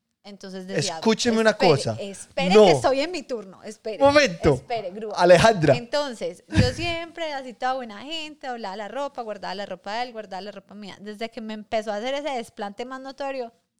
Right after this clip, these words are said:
Speaker 1: él guardará su ropa. Y entonces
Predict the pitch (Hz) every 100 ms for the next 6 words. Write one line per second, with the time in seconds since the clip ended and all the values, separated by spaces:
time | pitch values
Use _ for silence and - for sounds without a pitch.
0 | _ 190 180 196 214 202 170 175 185 196
1 | - 170 _ _ _ 330 349 349 359 359
2 | 330 240 220 - 254 -